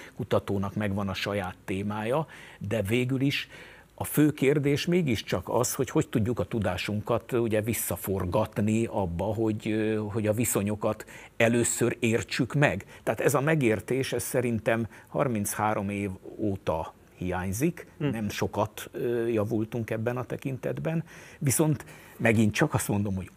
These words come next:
Speaker 1: optimista, amit én mondok, mert rengeteg támpontot kaphatunk a világ különböző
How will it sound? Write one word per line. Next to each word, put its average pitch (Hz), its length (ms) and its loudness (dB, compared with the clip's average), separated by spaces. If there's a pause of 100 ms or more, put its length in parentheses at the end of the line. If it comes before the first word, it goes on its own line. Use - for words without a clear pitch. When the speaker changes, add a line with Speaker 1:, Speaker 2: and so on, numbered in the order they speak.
Speaker 1:
optimista, 104 800 0
amit 127 260 -4
én 135 120 0
mondok, 139 380 -2
mert 110 240 0
rengeteg 117 720 4
támpontot 110 840 2
kaphatunk 110 680 -4
a 90 60 0
világ 104 440 0
különböző 98 600 -2